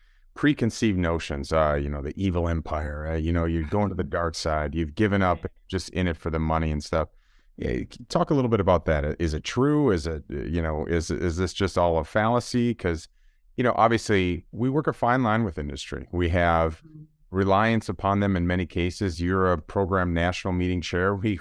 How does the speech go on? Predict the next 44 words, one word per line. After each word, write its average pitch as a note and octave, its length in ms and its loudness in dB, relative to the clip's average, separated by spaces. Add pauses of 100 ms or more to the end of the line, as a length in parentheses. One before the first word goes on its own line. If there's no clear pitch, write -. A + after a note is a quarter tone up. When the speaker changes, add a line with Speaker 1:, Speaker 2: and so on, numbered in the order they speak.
Speaker 1:
we G#2 140 0
meet G2+ 200 2
with F2+ 200 -2
them G2 200 2
and F#2 120 0
ask F2+ 300 -2
them F#2+ 120 0
for F2+ 140 -2
a F2+ 60 -4
sponsorship. F#2 760 -2
We, D#2 160 -2 (360)
we F2+ 120 2
need F#2 380 2
that F2+ 180 4
innovation, F#2 500 0
that D#2+ 160 -2
technology F2 560 0
to D#2+ 80 -2
drive D#2+ 380 -2
things E2+ 240 -2
forward. F#2+ 300 -2
And F#2 120 0
that F2+ 200 -2
somehow A2 560 2 (420)
when G#2 220 0
you G#2 120 2
make A2 240 2
the A2+ 80 -2
jump A2+ 240 0
that G2+ 160 -2
you D3 60 0
do, A#2 160 0 (160)
certain - 240 -6
people D3+ 200 4
out C#3+ 120 4
there B2+ 100 0
are - 20 2
gonna A2+ 100 2
be G#2 80 2
like, F2+ 220 2
"Oh, E2+ 180 -2 (180)
what E2+ 140 -4
a D#2 40 -2
sellout. B1+ 600 -2